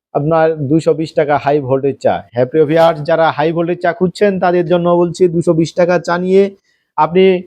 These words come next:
মার্কেটে যান, যেটাই আপনি নেন না কেন, এক কেজি চা বিক্রি করলে আপনার ষাট, পঁয়ষট্টি, সত্তর টাকা মুনাফা থাকবেই। হ্যাঁ, প্রিয় ভিউয়ার্স, অনেক কথাই হলো।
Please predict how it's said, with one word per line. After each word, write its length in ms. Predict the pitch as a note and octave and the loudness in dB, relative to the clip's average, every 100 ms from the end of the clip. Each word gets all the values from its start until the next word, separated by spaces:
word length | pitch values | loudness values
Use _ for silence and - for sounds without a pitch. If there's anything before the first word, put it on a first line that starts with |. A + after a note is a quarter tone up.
| _ _ _ | _ _ _
মার্কেটে 400 | D3 E3+ F3 G3+ | -2 0 2 0
যান, 360 | G3 G3+ G#3 B3 - _ _ _ _ _ - | 2 0 -2 -6 -14 _ _ _ _ _ -10
যেটাই 440 | A#2+ G3+ A3+ B3 | 0 2 4 4
আপনি 220 | A3+ G3+ | 2 0
নেন 180 | G3+ G3 | 0 0
না 140 | F#3+ F#3 | -2 0
কেন, 260 | F#3+ F#3 | 0 0
এক 380 | F#3+ F#3 G3+ - _ | 0 0 -2 -6 _
কেজি 240 | G3 F3+ | -2 0
চা 200 | F3 F3 | -4 -4
বিক্রি 300 | E3 E3+ F3 | -2 -2 -2
করলে 300 | F3 F3 E3 | 2 2 4
আপনার 360 | E3 D#3 D#3+ D#3 | 0 0 -2 -2
ষাট, 300 | - D#3 D#3+ - - | -2 0 -2 -4 -2
পঁয়ষট্টি, 420 | D#3 D#3+ D3+ D#3 | -2 -2 -4 -4
সত্তর 340 | - D#3+ D#3+ | -2 0 0
টাকা 200 | D#3 C#3+ | 0 0
মুনাফা 560 | C#3 C3+ C3 C3+ B2+ B2 - | 0 -2 -2 0 0 -2 -6
থাকবেই। 640 | - C3+ B2+ C#3 D#3+ F#2 - _ _ _ _ | -4 -4 -2 0 0 0 -10 _ _ _ _
হ্যাঁ, 120 | B2 C3 | -4 -2
প্রিয় 220 | D#3 D#3+ | 0 2
ভিউয়ার্স, 380 | D#3+ F3 F3+ - _ _ _ _ _ _ _ _ _ _ _ _ _ _ _ | 2 2 0 -4 _ _ _ _ _ _ _ _ _ _ _ _ _ _ _
অনেক 220 | D3 E3 F3 | -6 -4 -2
কথাই 260 | F3 F3+ | 0 0
হলো। 460 | F3 F3+ F#3 F#3+ | 2 2 0 -2